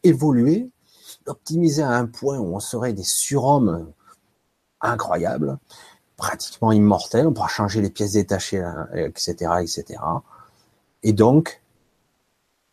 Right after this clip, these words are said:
on ne prend pas compte du modèle, parce que c'est,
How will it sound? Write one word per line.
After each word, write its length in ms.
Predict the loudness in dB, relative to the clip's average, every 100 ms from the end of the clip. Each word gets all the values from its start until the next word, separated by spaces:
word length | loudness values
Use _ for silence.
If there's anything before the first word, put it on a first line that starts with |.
| _ 0
on 100 | 6
ne 120 | 6
prend 260 | 6 4 4
pas 160 | 2
compte 420 | 4 6 6 4 -4 -14 _ _ _ -10
du 260 | -2 4
modèle, 600 | 6 6 6 6 4 0 -4 _ _ _ _ _ _ _ _ _ _ _ _
parce 220 | -16 -14
que 100 | -14
c'est, 460 | -16 -12 -10 -10